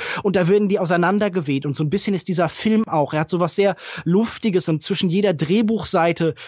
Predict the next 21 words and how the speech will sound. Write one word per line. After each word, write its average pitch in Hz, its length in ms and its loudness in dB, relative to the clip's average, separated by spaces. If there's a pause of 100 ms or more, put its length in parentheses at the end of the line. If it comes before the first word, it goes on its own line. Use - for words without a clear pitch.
(100)
ist 147 380 -4
Raum, 202 360 4
in 175 140 -2
dem 175 120 2
man 170 140 0
einfach 165 280 -4
die 175 120 -4
Figuren 196 520 0
erleben 160 420 2
kann 151 160 0
und 151 40 0
in 151 60 -4
dem 151 120 2
man 151 160 2
diese 151 280 0 (280)
Welt, 185 400 2
wie 202 60 0
sie 170 140 0
Mia 160 220 2
Hansen-Løve, 139 640 0 (540)
äh, 143 360 2